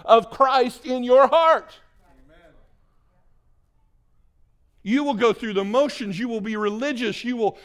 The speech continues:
Speaker 1: you will not have God encounters of the God kind without wa-, seeking God and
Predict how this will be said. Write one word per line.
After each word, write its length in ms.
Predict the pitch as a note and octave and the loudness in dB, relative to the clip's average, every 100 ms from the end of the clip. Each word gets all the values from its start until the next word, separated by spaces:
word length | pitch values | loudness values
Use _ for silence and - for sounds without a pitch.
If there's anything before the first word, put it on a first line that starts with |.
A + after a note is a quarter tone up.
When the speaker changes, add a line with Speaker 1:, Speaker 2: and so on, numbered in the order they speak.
| - - | -18 -6
Speaker 1:
you 160 | A#3+ | -2
will 140 | A#3+ G#3+ | -2 -2
not 360 | G#3+ C4+ D4 | -2 0 0
have 360 | G#3+ B3+ B3+ F#3 | 0 2 2 2
God 280 | B3+ C#4 B3+ | 4 4 2
encounters 680 | A3+ - A3 F#3+ F3+ D#3 | -4 -4 -2 0 -2 -4
of 200 | - F#3+ | -2 -2
the 80 | F#3 | -4
God 380 | E3+ B3+ C4+ A3 | 0 4 4 2
kind 580 | - G#3 E3 C3 G2 A#2 _ _ _ _ _ _ _ _ _ _ _ _ _ _ _ _ _ _ _ _ - | 0 0 0 -2 -10 -20 _ _ _ _ _ _ _ _ _ _ _ _ _ _ _ _ _ _ _ _ -20
without 480 | C#3 - F3+ A3 _ - | -20 -18 -16 -18 _ -20
wa-, 300 | D#3 D#3+ G3+ D#3 - | -18 -16 -18 -20 -20
seeking 480 | - G3+ F3+ F3+ D3+ | -18 -16 -16 -16 -16
God 360 | D3 B2 A#2 - _ _ _ _ _ _ | -16 -16 -18 -20 _ _ _ _ _ _
and 220 | F3 D3+ | -12 -12